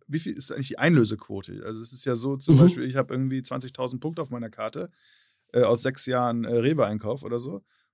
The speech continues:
Speaker 1: und, äh, hab dann nach fünf Jahren habe ich mir dann mal einen Koffer gekauft, äh, geholt auf eurer Plattform.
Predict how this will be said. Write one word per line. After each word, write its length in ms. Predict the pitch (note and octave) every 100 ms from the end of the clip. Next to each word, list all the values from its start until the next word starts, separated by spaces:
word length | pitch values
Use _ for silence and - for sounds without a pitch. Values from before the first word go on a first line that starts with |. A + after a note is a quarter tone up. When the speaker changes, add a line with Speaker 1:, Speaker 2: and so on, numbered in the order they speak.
| _
Speaker 1:
und, 360 | B2 B2+ B2+ -
äh, 120 | B2 B2
hab 160 | C3+
dann 160 | C3 B2+
nach 140 | B2+
fünf 320 | - F3+ E3
Jahren 180 | D#3+ D3+
habe 100 | C#3+
ich 60 | C3+
mir 80 | C3
dann 140 | C3
mal 100 | B2+
einen 80 | B2+
Koffer 260 | C3+ G#2+
gekauft, 460 | F2+ E2 - - _
äh, 200 | - G#2
geholt 400 | F#2+ G#2 A2 G2
auf 140 | - F#2
eurer 180 | F#2 F2+
Plattform. 400 | F#2+ - F#2